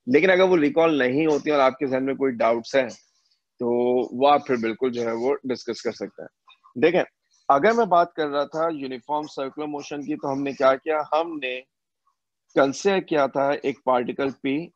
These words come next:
which is performing uniform circular motion। और uniform circular क्यों जरूरी थी? Uniform circular इसलिए जरूरी थी कि वो जो है वो फिर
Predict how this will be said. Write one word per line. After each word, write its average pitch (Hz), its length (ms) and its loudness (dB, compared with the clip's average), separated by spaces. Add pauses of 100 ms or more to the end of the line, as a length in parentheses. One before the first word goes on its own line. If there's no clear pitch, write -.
(840)
which 127 240 -2
is 139 180 4 (140)
performing 131 800 0 (400)
uniform 123 420 0 (120)
circular 107 300 -2
motion। 101 340 -10 (680)
और 120 220 4
uniform 131 460 0
circular 160 400 0
क्यों 170 200 0
जरूरी 165 260 0
थी? 170 280 0
Uniform 147 400 -2
circular 156 380 -2
इसलिए 156 380 -4
जरूरी 139 320 -2
थी 147 180 -2
कि 151 100 -2
वो 139 240 0
जो 139 100 -2
है 139 80 2
वो 139 160 -2
फिर 143 320 -4